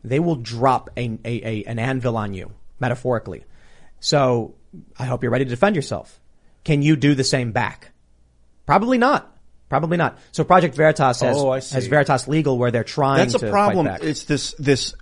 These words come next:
Speaker 2: attrition, the war of attrition when you are plan on losing anyway. You just wanna drain the resources of the other person and you know you have way more resources, so you can just wait 'em out. And you may still lose, but they're gonna, like a Pyrrhic victory, they might win on paper, but because it's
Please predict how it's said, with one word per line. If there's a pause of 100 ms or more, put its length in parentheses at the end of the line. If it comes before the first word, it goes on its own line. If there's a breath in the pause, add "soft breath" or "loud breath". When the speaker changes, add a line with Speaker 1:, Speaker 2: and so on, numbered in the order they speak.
(100)
Speaker 2:
attrition,
the
war
of
attrition
when
you
are
plan
on
losing
anyway.
You
just
wanna
drain
the
resources
of
the
other
person
and
you
know
you
have
way
more
resources,
so
you
can
just
wait
'em
out.
And
you
may
still
lose,
but
they're
gonna, (280 loud breath)
like
a
Pyrrhic
victory,
they
might
win (320)
on
paper,
but
because
it's